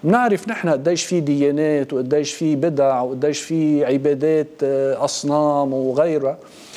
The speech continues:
ربنا نزل على هالأرض تيكشف عن وجهه الحقيقي. وجه الله الحقيقي هو وجه يسوع. فإذا من هون منقشع إنه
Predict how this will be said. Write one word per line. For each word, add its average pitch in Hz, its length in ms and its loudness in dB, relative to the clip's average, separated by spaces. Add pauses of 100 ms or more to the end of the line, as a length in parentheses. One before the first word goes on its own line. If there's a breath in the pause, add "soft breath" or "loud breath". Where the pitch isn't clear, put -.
(380 loud breath)
ربنا 196 340 0
نزل 208 320 2
على 151 200 0
هالأرض 151 320 -2
تيكشف 190 540 -2
عن 143 160 2
وجهه 156 280 0
الحقيقي. 123 480 -4 (240)
وجه 170 520 -2
الله 214 200 2
الحقيقي 190 380 -2
هو 202 180 2 (340)
وجه 170 260 -2
يسوع. 151 460 -2 (560 loud breath)
فإذا 202 340 2
من 180 200 -2
هون 233 300 0
منقشع 180 540 0 (920)
إنه 156 400 2